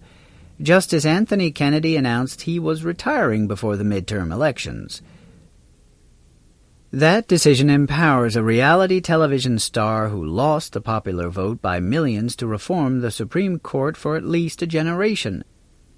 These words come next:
A court that, rather than rebuff his claim to power, has affirmed it. In his own branch, he asked James Comey for a loyalty oath and lamented not getting one from Jeff Sessions,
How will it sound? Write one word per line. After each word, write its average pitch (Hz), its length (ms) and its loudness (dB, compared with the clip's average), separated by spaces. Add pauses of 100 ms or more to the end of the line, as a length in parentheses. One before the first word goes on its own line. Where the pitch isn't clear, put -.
(300)
A 143 120 0
court 165 420 6
that, 123 220 4
rather 147 320 4
than 123 300 2
rebuff 120 460 2
his 113 200 -4
claim 135 360 -2
to - 80 -10
power, 135 480 -2
has 147 340 -2
affirmed 160 540 -2
it. - 280 -12 (540)
In 156 140 2
his 175 160 4
own 208 180 4
branch, 131 440 2
he 139 140 0
asked 110 480 -2
James 156 420 0
Comey 117 380 -2
for 123 180 -2
a 107 120 -2
loyalty 139 560 -2
oath 104 380 -2
and 123 240 0
lamented 127 480 0
not 90 240 -4
getting 120 340 -2
one 117 240 -2
from 117 300 -2
Jeff 120 240 -4
Sessions, 208 640 -6